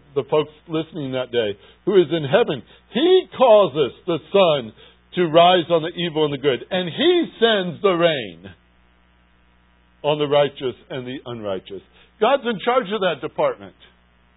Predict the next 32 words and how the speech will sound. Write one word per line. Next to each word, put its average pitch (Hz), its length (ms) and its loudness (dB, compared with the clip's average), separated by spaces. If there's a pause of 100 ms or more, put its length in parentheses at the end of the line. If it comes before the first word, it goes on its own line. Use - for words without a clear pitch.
(460)
Rain, 180 420 -4 (320)
drought, 165 400 2 (600)
those 175 340 -2
things. 147 340 -10 (320)
We've 175 140 -4
got 185 160 4
a 170 40 2
lot 180 280 2
to 170 60 -6
learn 165 220 0
about 156 300 0
what 160 260 0
the 147 140 -2 (100)
significance 156 760 -10
is 139 240 -10
of 135 160 -8
that 127 380 -2
in 127 280 -8 (300)
the 139 80 -4
book 131 220 -8
of 120 120 -10
James, 117 360 -12 (360)
and 135 80 -16
we're 151 100 0
gonna 151 200 -10
talk 151 260 -6
about 127 260 -4
that 117 260 -4
too, 127 240 -4
and 143 100 -6
in, 135 220 -12 (280)
uh, 117 260 -2